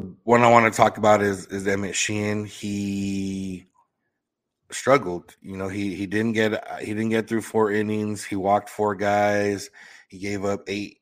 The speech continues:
hits, eight runs. Oh, five walks. Five walks, eight hits, eight earned runs.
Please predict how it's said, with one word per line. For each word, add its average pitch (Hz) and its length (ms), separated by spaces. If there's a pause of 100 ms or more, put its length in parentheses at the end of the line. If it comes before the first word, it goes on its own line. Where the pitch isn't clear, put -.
hits, 110 500
eight 104 220
runs. 101 760
Oh, 104 140
five 110 380
walks. - 300
Five 120 240
walks, 113 320
eight 110 180
hits, 104 480 (640)
eight 98 180
earned 95 280
runs. 90 680